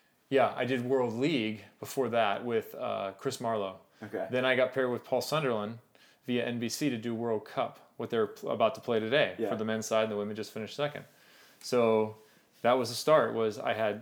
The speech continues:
Speaker 1: eleven matches of women, then eleven matches of men. And I didn't know, but it was my tryout for the Olympics.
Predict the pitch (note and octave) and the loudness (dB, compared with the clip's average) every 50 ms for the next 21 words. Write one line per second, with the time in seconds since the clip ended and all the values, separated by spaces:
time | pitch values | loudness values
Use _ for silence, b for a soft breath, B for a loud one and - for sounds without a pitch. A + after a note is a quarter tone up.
0 | - - A2+ A2 A2 A2 B2+ B2+ B2 A#2+ B2 A#2+ - C3 A#2+ B2 A#2+ C3 C#3 D3+ | -6 -4 -2 -2 -2 -2 -2 -4 -4 -4 -4 -4 -6 -8 -8 -6 -4 -2 -2 -2
1 | F3 G3+ G3+ - _ _ _ _ _ - G#2+ G#2 G2+ G2+ G2+ G#2+ A2+ A#2+ A#2+ A#2 | -4 -6 -8 -10 _ _ _ _ _ -10 -8 -6 -6 -4 -4 -4 -6 -6 -6 -8
2 | A#2 A#2 - B2 A#2+ B2 B2 B2 G#2+ G2 G2 _ _ _ b b b b b b | -8 -8 -10 -10 -12 -10 -10 -10 -12 -12 -14 _ _ _ b b b b b b
3 | b b b b b b A2 A#2 C3+ D3 C#3+ B2+ B2 C3 D3+ E3 D3+ C3+ C3+ B2+ | b b b b b b 4 6 8 8 8 6 6 4 4 6 6 6 4 4
4 | B2 A#2+ B2 B2 G#2+ A#2+ A#2 A2 - - C#3 D3+ D3 A#2+ A2 A2+ - - A#2 A2 | 0 0 -2 -2 -2 -2 -4 -4 -2 0 0 2 2 2 2 0 -2 -6 -6 -4
5 | A2 A#2 C#3 D3 C#3+ A2 B2+ C3 - - - | -4 -4 -4 -4 -4 -6 -6 -8 -12 -18 -20